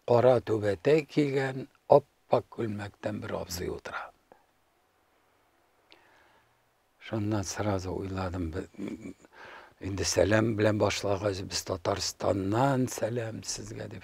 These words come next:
фәлән дип утыргач, бу күзләре зураеп китте теге абзыйның. Гел шуны карап утырам, башка бер җиргә.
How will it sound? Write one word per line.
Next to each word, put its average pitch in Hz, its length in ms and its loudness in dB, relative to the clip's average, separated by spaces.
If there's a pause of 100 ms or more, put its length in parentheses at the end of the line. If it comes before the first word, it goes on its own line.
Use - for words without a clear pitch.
фәлән 104 320 -12
дип - 160 -20
утыргач, - 360 -8
бу 92 200 -6 (1000)
күзләре 110 680 10
зураеп 104 560 6
китте - 340 -4
теге 95 280 0
абзыйның. 85 580 -2 (520)
Гел 139 160 4
шуны 117 260 0
карап 101 380 -2
утырам, 90 240 -2
башка 95 300 -2
бер 92 120 -6
җиргә. 92 300 -10